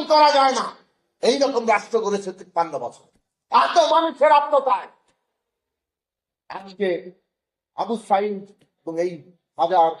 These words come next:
শত যে আত্মদান, হাজার হাজার তরুণরা তাদের অঙ্গহানি ঘটেছে, চক্ষু হারিয়েছে,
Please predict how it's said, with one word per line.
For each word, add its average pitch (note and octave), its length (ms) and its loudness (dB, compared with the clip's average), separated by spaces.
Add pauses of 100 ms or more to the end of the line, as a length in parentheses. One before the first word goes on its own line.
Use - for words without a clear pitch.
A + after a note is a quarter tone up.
(100)
শত E3+ 200 -2 (640)
যে - 40 -6 (100)
আত্মদান, F3 540 0 (960)
হাজার F#3+ 260 -2 (200)
হাজার F#3 220 -4 (140)
তরুণরা F#3+ 480 -2 (460)
তাদের E3+ 280 -12
অঙ্গহানি G3+ 500 -4
ঘটেছে, F3+ 280 -10 (160)
চক্ষু B3 260 0 (100)
হারিয়েছে, G#3 400 -8